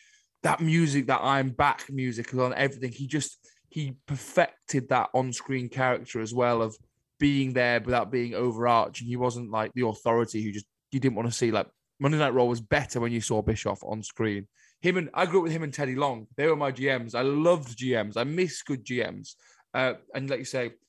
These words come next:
even before that, though, what he did with Nitro was, um, was game-changing.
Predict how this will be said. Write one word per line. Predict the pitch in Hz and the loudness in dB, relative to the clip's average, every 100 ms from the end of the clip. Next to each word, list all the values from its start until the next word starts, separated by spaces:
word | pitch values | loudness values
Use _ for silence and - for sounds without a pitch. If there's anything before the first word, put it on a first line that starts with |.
| _ _ - | _ _ -8
even | 151 | -8
before | 123 - 139 131 | -8 -4 0 0
that, | |
though, | 117 117 - 123 | 0 -4 -8 -4
what | 135 135 | -2 0
he | 139 | 0
did | 131 120 | 2 2
with | 123 | 2
Nitro | 120 123 120 - 104 104 - - | 2 0 -2 -2 -2 -2 -6 -6
was, | 117 107 | -4 0
um, | 110 107 107 101 - | 2 0 -2 -10 -6
was | 117 | -6
game-changing. | 110 120 117 117 113 110 110 | 0 0 0 -4 -6 -6 -10